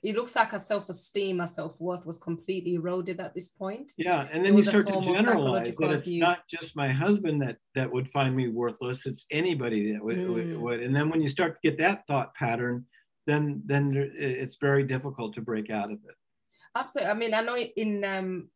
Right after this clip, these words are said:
Speaker 1: in the chap-, page two, um, you had mentioned that, um, ostracism is, um, psycholog-, is psychologically costly, and it takes energy and it depletes your cognitive resources as well.
Speaker 2: Yeah,
Speaker 1: Um,
Speaker 2: I mean, people think of it as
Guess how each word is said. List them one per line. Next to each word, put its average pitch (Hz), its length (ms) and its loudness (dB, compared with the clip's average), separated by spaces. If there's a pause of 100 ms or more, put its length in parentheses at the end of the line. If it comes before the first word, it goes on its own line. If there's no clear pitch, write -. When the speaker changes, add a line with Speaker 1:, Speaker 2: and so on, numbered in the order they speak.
Speaker 1:
in 196 120 -4
the 190 80 -4
chap-, - 360 -4
page 190 340 -2
two, 180 600 -2
um, 170 400 -2
you 180 100 -2
had 175 100 -4
mentioned 185 460 -4
that, 170 220 -8 (120)
um, 165 340 -2 (400)
ostracism 180 840 -2
is, 175 420 -4
um, 160 520 -6 (540)
psycholog-, 190 640 -4
is - 180 -8
psychologically 190 640 -4
costly, 170 680 -8 (340)
and 185 120 2
it 180 100 -2
takes - 300 -6
energy 208 320 0
and 180 120 0
it 170 140 -4
depletes - 520 -6
your 175 80 -2
cognitive 170 560 -6
resources 156 880 -10
as 156 320 -8
well. 165 580 -10 (480)
Speaker 2:
Yeah, 190 340 6
Speaker 1:
Um, 160 80 0
Speaker 2:
I 156 60 -6
mean, 180 320 0 (220)
people 208 280 4
think 180 220 2
of 180 120 4
it 147 100 6
as 139 160 4